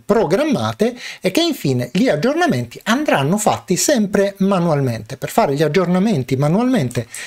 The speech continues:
basta cliccare qui dove dice "Click here to check for updates"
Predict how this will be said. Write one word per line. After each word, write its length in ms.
basta 420
cliccare 560
qui 460
dove 180
dice 320
"Click 420
here 400
to 120
check 500
for 540
updates" 720